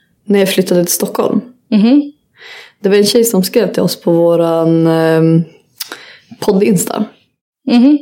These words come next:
Speaker 1: Och så bara, hon hade skrivit en annan grej först. Och sen skrev hon, "Jag kom på en sak till, eh, från förra podden." Alex pratade om det gymmet som hon brukar träna på. Jag var också på Sats Stureplan typ tvåtusenelva, tvåtusenfjorton.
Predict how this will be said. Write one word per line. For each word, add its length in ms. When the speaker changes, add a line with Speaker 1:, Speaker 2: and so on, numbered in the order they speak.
Speaker 1:
Och 80
så 60
bara, 240
hon 180
hade 160
skrivit 300
en 60
annan 240
grej 340
först. 460
Och 160
sen 160
skrev 220
hon, 320
"Jag 140
kom 140
på 120
en 120
sak 200
till, 320
eh, 280
från 200
förra 220
podden." 420
Alex 360
pratade 340
om 140
det 60
gymmet 400
som 100
hon 100
brukar 240
träna 280
på. 280
Jag 100
var 100
också 220
på 120
Sats 300
Stureplan 760
typ 220
tvåtusenelva, 640
tvåtusenfjorton. 840